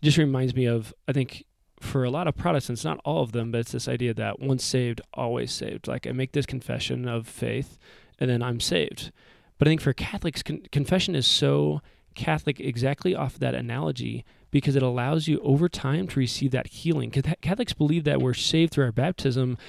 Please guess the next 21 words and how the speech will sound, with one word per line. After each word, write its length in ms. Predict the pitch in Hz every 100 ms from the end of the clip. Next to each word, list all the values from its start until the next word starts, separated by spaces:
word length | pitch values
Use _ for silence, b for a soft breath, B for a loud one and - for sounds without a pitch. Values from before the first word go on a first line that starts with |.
| B
but 100 | -
we 200 | 156 160
have 120 | 160 147
continual 560 | 147 - - 185 165
healing. 640 | - - 226 254 - - - B B
Our 80 | 156
souls 380 | 139 - 214 165
actually 240 | 151 -
need 180 | 151 143
to 280 | 135 131 131 B B -
be 140 | 139
filled 380 | 139 - 156 160
more 280 | 131 135 151
with 180 | 143 -
God's 260 | 120 117
grace, 320 | - 135 131 -
actually 260 | - 151
need 160 | 135 139
to 60 |
be 140 | 131 123
purified. 880 | - - 156 226 - - 53 53